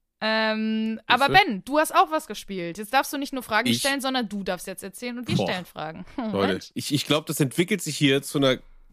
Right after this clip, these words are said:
Speaker 2: Kategorie, die ich selber auch echt schön finde. Ähm,
Speaker 1: Sag mal, was
Speaker 2: und
Speaker 1: ist das
Speaker 2: zwar
Speaker 1: denn hier? Wer,
Speaker 2: Ja,
Speaker 1: wer,
Speaker 2: was ist
Speaker 1: wer
Speaker 2: das denn?
Speaker 1: chattet denn hier?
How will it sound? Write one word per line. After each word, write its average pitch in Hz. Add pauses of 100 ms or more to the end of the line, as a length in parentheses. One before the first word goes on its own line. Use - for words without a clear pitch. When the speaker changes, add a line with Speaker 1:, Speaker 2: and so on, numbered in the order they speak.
(280)
Speaker 2:
Kategorie, 147
die 131
ich 127
selber 147
auch 135
echt 135
schön 175
finde. 120
Ähm, 120
Speaker 1:
Sag 240
mal, 285
was 269
Speaker 2:
und -
Speaker 1:
ist -
das 233
Speaker 2:
zwar 254
Speaker 1:
denn 247
hier? 180 (240)
Wer, 226
Speaker 2:
Ja, -
Speaker 1:
wer, 208
Speaker 2:
was 233
ist 175
Speaker 1:
wer 240
Speaker 2:
das 226
denn? 240
Speaker 1:
chattet 202
denn 175
hier? 160